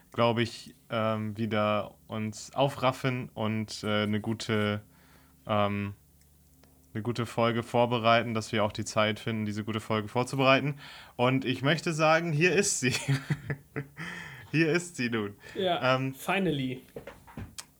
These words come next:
Speaker 1: und ich wollte noch, was ich, was ich am Anfang noch mal eben angemerkt habe, war,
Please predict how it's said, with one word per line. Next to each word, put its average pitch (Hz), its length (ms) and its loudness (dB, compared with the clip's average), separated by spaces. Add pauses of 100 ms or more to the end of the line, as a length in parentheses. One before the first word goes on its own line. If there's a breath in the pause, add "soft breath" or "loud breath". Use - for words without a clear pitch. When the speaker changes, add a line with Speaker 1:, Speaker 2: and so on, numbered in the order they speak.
Speaker 1:
und 147 140 0
ich 135 80 -2
wollte 160 240 6
noch, 151 260 2
was 143 140 2
ich, 135 180 -8
was 135 220 -2
ich - 100 -8
am 127 80 -2
Anfang 123 400 0
noch 113 140 0
mal 117 160 -4
eben 107 180 -2
angemerkt 107 540 -4
habe, 101 280 -4
war, 104 240 -4